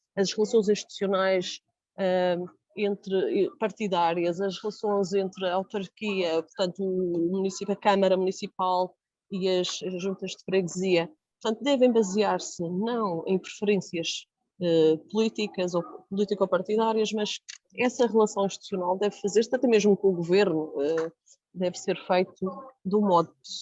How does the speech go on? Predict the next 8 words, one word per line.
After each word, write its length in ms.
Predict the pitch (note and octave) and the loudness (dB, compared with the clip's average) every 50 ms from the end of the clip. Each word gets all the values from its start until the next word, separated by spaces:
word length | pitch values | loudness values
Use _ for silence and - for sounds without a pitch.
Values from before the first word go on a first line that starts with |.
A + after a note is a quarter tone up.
| - G#3+ - - _ _ _ _ | -10 -10 -12 -14 _ _ _ _
transparente. 680 | C#4 C#4 C4+ C4 - - - A#3+ G#3 F#3 E3 E3 - G#3 | 4 6 6 6 4 2 0 2 2 2 0 2 0 -2
As 80 | G#3 | -4
pessoas 220 | - - A#3 A#3 G3+ | 0 0 0 2 4
devem 260 | A3+ G#3+ G#3 G#3 G#3 | 4 4 6 4 4
ganhar 400 | G3 F#3 F#3+ F#3+ F#3+ G3 G3 F#3+ | 4 2 0 0 0 0 -2 -2
confiança 560 | _ G#3 G3+ - - - F3 F3 F3 - - | _ -8 -8 -8 -8 -8 -6 -6 -6 -4 -2
nas 220 | F#3+ F#3 F#3 F3 F3+ | 0 0 0 0 -2
instituições. 800 | F3 - - F#3+ F3+ - - F3 F3 - - D3+ D#3 - - | -6 -6 -4 -6 -8 -6 -8 -10 -10 -8 -8 -8 -8 -8 -10